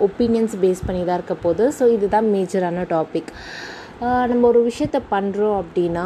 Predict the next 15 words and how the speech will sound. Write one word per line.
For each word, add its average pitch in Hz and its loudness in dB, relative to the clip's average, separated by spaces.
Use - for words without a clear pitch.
நம்மளுக்கு 220 2
நிறைய 202 2
ஒப்பீனியன்ஸ் 214 0
நம்மளுக்குள்ளே 220 2
வரும். 185 0
"இதை 170 -2
நம்மளால 175 -2
பண்ணிட 190 0
முடியுமா?" 170 -2
இல்ல 226 4
ஒரு 254 4
விஷயத்த 254 -2
பண்ணிக்கிட்டு 254 -2
இருந்தாலும் 233 0
சரி, 214 2